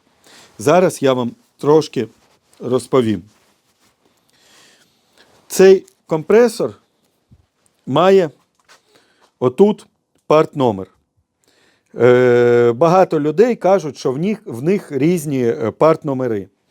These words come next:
То є різні ревізії. Деякі ревізії, вони взаємозамінні.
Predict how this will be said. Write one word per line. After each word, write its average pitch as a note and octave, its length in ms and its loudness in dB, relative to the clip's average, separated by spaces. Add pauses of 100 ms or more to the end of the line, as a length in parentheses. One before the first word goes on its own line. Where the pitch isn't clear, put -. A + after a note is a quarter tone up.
(440)
То G#3+ 220 4
є F3 400 -2
різні D3 540 -6 (100)
ревізії. A#2 680 -4 (1080)
Деякі D#3+ 720 0
ревізії, A#2 640 -8 (220)
вони D#3+ 420 -4
взаємозамінні. C#3+ 1300 -2